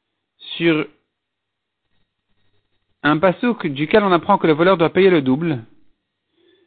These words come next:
Et en fait, c'était déjà le troisième pasouk parce qu'on avait vu deux premiers psukim desquels on peut apprendre ce principe-là. Sauf que les deux premiers psukim se rapportent sur un shomer chinam, un gardien qui a juré qu'on lui a volé. Il s'avère finalement que c'est lui-même le voleur, il doit payer le double.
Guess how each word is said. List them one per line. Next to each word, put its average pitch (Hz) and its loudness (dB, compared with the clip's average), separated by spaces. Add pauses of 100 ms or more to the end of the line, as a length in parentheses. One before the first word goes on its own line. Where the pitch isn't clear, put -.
(160)
Et 147 2
en 165 2
fait, 202 0
c'était 208 -2
déjà 185 2
le 180 2
troisième 196 0
pasouk 185 -2
parce 170 -2
qu'on 160 0
avait 147 2
vu 165 0
deux 165 2
premiers 185 -2
psukim 175 -2
desquels 156 2
on 147 0
peut 151 0
apprendre 139 -2
ce 147 -4
principe-là. 117 -4 (680)
Sauf 190 0
que 208 -2
les 190 4
deux 202 2
premiers 220 0
psukim 214 -2
se - 0
rapportent 190 0
sur 190 -2
un 180 0
shomer 185 0 (120)
chinam, 139 0
un 131 -4
gardien 160 0
qui 180 -2
a 147 2
juré 165 0
qu'on 151 0
lui 143 6
a 135 4
volé. 127 2 (920)
Il 143 -2
s'avère 202 2
finalement 190 -4
que - -10
c'est 185 -6
lui-même 175 0
le 165 0
voleur, 156 2
il 190 -2
doit 165 0
payer 175 2
le 160 2
double. 117 -2